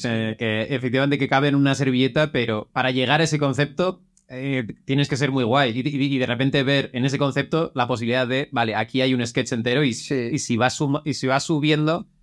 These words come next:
Speaker 1: va a estar muy bien. Eh, que, que, que creo que eso es muy difícil de hacer en un sketch, como de repente encontrar el concepto y decir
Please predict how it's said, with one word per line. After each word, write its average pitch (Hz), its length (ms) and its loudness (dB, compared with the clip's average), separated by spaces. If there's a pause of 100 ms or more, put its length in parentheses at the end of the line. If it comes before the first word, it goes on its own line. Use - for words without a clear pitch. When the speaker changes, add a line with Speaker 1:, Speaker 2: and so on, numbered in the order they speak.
(280)
Speaker 1:
va 127 60 2
a - 20 0
estar 123 180 0
muy 120 140 2
bien. 98 260 0
Eh, 110 500 0
que, 120 120 -6
que, 107 160 -8
que 110 240 0
creo 120 240 0
que 156 60 0
eso 143 120 0
es 156 100 -2
muy 151 260 0
difícil 135 280 -2
de 117 60 2
hacer 113 200 0
en 120 60 -2
un 113 120 0
sketch, 131 260 -2
como 101 140 -2
de 98 40 0
repente 110 240 0
encontrar 123 300 0
el 131 80 0
concepto 123 360 -2
y 147 40 0
decir 117 320 -4